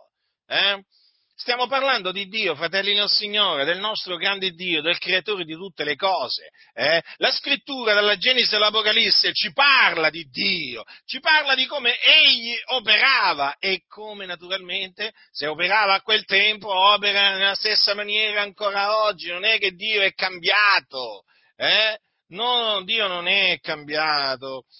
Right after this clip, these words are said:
eh, fratelli nel Signore, Egli non muta. Ma questo naturalmente molti non lo credono, effettivamente non lo credono.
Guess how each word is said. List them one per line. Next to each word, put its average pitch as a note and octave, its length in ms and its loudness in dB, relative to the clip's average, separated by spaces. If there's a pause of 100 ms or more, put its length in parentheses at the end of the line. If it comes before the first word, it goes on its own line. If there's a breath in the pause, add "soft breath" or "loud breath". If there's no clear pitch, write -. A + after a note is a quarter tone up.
(140 soft breath)
eh, D3 420 -6
fratelli E3 400 -2
nel D#3+ 160 -4
Signore, D3+ 560 0
Egli A3+ 460 4
non G#3+ 360 -2
muta. F#3+ 840 0 (380 soft breath)
Ma G#3+ 100 0
questo F3+ 400 0
naturalmente D3 760 -10
molti F#3+ 400 -6
non A#3 360 -4
lo A3 200 2
credono, G#3 1160 4
effettivamente A3+ 1040 0
non A#3+ 140 -4
lo B3 120 -2
credono. F3+ 420 0